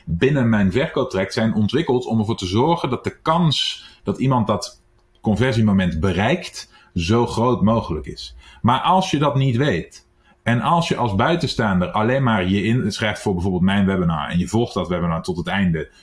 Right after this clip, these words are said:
en je ziet wat ik pitch, maar je hebt daar geen interesse in, je wil alleen weten hoe ik een webinar geef, dan zie je niet wat daar allemaal achter gebeurt op het moment dat mensen zich niet helemaal gedragen zoals ik wil, als mensen niet die pitch hebben bijgewoond. En dit is maar één voorbeeldje van wat daar allemaal gebeurt.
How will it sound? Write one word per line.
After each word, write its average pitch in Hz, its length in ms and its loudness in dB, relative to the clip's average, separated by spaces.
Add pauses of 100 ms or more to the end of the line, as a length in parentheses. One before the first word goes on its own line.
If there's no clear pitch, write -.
en 95 160 0
je 90 80 0
ziet 101 200 -2
wat 104 140 -2
ik - 140 -10
pitch, - 260 -4
maar 90 100 0
je 92 60 0
hebt 92 120 -4
daar 95 100 -2
geen 95 160 -2
interesse 92 400 -2
in, 90 60 2
je 87 100 2
wil 95 240 0
alleen 90 240 0
weten 92 260 -2
hoe 98 160 2
ik - 80 -8
een - 60 0
webinar 117 340 -2
geef, - 300 -8 (440)
dan 113 120 0
zie 151 180 4
je 175 80 4
niet 143 220 2
wat 127 200 0
daar 120 140 -4
allemaal 117 400 0
achter 143 300 -4
gebeurt 101 680 -2 (220)
op 135 100 -4
het 151 100 0
moment 107 240 2
dat 110 140 -2
mensen 98 280 0
zich 117 160 -2
niet 95 140 2
helemaal 98 280 0
gedragen 92 460 -2
zoals 104 180 -2
ik 101 80 -2
wil, 95 360 0
als 110 140 -2
mensen 110 300 2
niet 104 240 2
die 104 140 0
pitch - 260 -4
hebben 98 180 -2
bijgewoond. 98 340 0
En 117 80 0
dit 156 120 0
is 151 100 0
maar 160 160 2
één 196 260 4
voorbeeldje 160 500 2
van 87 140 -2
wat 85 120 -2
daar 80 120 -4
allemaal - 340 -8
gebeurt. - 340 -16